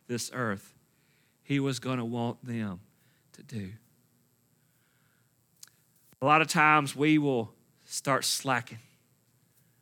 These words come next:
We'll leave the work to somebody else. We'll let the preacher do it. We'll let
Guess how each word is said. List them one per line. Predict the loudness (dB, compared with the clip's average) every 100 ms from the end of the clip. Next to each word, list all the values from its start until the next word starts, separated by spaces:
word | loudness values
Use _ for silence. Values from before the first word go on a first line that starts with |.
| _ _ _ _ _ _ _ _
We'll | 4 6 8
leave | 10 8 6
the | 0
work | 2 6 6 4 -2 -20 _ _ _ _ _ _
to | -10 -6
somebody | -2 -2 0 0 0 -2
else. | -2 -4 -14 -18 -18 _ _ _ _ _ _ _ _ _ _ _ _ _ _ _ _
We'll | 0 2
let | 4 0
the | -2
preacher | -2 -2 -2 -6
do | -4 -2
it. | -4 -12 _ _ _ _ _ _ _ _ _ _ _ _ _ _ _ _ _ _ _ _ _ _ _ _ _ _ _ _ _ _
We'll | 2 4 6
let | 6 6 4